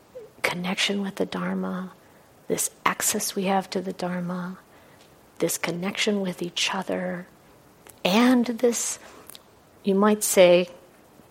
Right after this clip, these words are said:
I guess I bring this from the technical previous life, <laughs> the forcing function of climate change.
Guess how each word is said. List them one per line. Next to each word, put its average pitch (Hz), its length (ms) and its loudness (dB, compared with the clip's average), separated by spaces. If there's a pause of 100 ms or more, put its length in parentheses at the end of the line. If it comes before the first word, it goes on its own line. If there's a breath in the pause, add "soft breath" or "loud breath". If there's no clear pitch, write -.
(300)
I 175 60 -4
guess 165 280 0
I 175 140 0 (480)
bring 175 200 -4
this 170 140 -2
from 165 200 -4
the 160 100 -6 (200)
technical 165 560 -2 (400)
previous 160 640 -2 (680)
life, - 600 0 (480 loud breath)
<laughs> - 340 -20
the 185 80 4
forcing 190 580 2
function 165 680 -4 (1600)
of 180 140 -6
climate 165 400 -6
change. - 480 -8